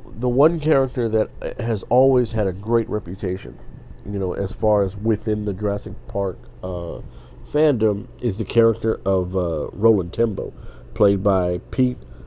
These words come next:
I, I wanna say it's Postlewaite. I can't, I don't know if I'm saying that right. I could be saying it wrong. God, I'm horrible with names, but, um, Pete Postlewaite, you know, God rest his soul, um,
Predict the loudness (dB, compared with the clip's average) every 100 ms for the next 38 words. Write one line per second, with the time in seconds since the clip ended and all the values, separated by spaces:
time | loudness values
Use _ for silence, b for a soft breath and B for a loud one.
0 | B -8 -6 -4 0 2 2 2 -2 -2
1 | -2 0 0 0 2 4 2 -6 -12 B
2 | B B B B B B -10 -4 -2 -2
3 | -2 -2 0 0 0 -4 -2 0 0 0
4 | 0 -2 0 -2 -2 -4 -4 -6 -6 -6
5 | -6 -8 -4 -4 -4 -2 -2 -2 -4 -4
6 | -4 -4 -6 -6 -6 -6 B B B B
7 | B 0 4 4 4 0 -6 -10 B B
8 | B -10 -4 -4 4 4 4 0 2 0
9 | -2 -6 -6 -6 -6 -2 -4 -4 -4 0
10 | 2 0 -4 B B B -6 -2 -2 -2
11 | -6 -8